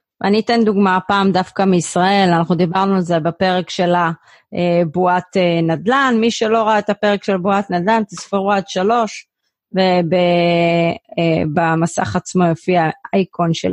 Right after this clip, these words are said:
איי, אתם יכולים ללחוץ ולהיכנס לסרטון. אה, בעצם דיברנו שם על קונספט של מגורים, שהוא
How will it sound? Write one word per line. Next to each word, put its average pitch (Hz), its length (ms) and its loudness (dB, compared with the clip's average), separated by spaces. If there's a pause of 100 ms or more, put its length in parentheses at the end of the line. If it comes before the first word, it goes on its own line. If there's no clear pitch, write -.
(140)
איי, 214 180 0
אתם 165 180 -4
יכולים 165 280 0
ללחוץ 160 680 -4
ולהיכנס 160 640 -2
לסרטון. 156 500 -6 (680)
אה, 196 80 0
בעצם 262 360 0
דיברנו 240 460 2
שם 190 320 0
על 185 280 0 (260)
קונספט 240 600 -2
של 190 200 0
מגורים, 196 600 2
שהוא 180 420 -6